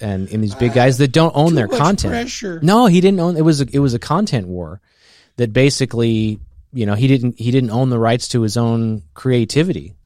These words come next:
Speaker 1: So he, he, he had a big contract that was offered to him,
Speaker 2: Oh,
Speaker 1: and he
Speaker 2: I
Speaker 1: walked
Speaker 2: thought he went
Speaker 1: from
Speaker 2: crazy.
Speaker 1: No, he was still doing stand-up at that time.
Speaker 2: <laughs>
Speaker 1: But it is so, you know, he has a new special out, which is what's in the
Speaker 2: Yeah,
Speaker 1: news. And I,
Speaker 2: still on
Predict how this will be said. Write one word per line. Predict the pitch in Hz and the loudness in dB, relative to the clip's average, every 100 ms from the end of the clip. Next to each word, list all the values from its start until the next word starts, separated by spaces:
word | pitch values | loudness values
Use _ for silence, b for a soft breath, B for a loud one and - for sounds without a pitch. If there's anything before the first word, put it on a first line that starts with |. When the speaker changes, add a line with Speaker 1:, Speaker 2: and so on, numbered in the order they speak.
| _ _ | _ _
Speaker 1:
So | - 123 113 | -4 0 2
he, | 170 | 2
he, | 120 175 202 | 0 2 2
he | 123 | 2
had | 190 | 2
a | 147 | 2
big | 170 156 | 0 -2
contract | 143 135 135 113 | -4 -2 -2 -4
that | 107 | -4
was | 98 104 | -4 0
offered | 110 107 - | 0 -2 -8
to | 104 | -6
him, | |
Speaker 2:
Oh, | 92 | -4
Speaker 1:
and | 92 | -4
he | |
Speaker 2:
I | |
Speaker 1:
walked | 101 110 | 0 0
Speaker 2:
thought | 139 | 0
he | |
went | 101 | -4
Speaker 1:
from | 87 | -4
Speaker 2:
crazy. | 110 127 - B B B B | -8 -8 -14 B B B B
Speaker 1:
No, | 208 247 | -2 2
he | 160 | 2
was | 175 | 2
still | - 175 | 2 2
doing | 170 165 | 2 0
stand-up | - 151 180 123 | 0 0 0 -2
at | 98 | -2
that | 92 90 | -6 -8
time. | 87 80 107 | -10 -10 -14
Speaker 2:
<laughs> | _ _ - - _ B B 139 | _ _ -20 -20 _ B B 2
Speaker 1:
But | 180 | 6
it | 180 | 8
is | 202 190 | 6 4
so, | 175 156 | 4 4
you | 156 143 139 | 4 0 -2
know, | 110 101 | -2 -6
he | 101 123 | -4 0
has | 147 127 | 2 2
a | |
new | 113 127 | 0 -2
special | - 131 - 123 | -2 -4 -2 -2
out, | 120 127 | -2 0
which | 113 104 | -2 -4
is | 98 | -6
what's | 101 98 - | -4 -6 -10
in | 110 117 | -6 -4
the | 104 | -2
Speaker 2:
Yeah, | 95 95 113 | 0 0 0
Speaker 1:
news. | 117 | -2
And | 104 127 | -2 0
I, | |
Speaker 2:
still | 127 123 | 0 -2
on | 113 117 | -4 -6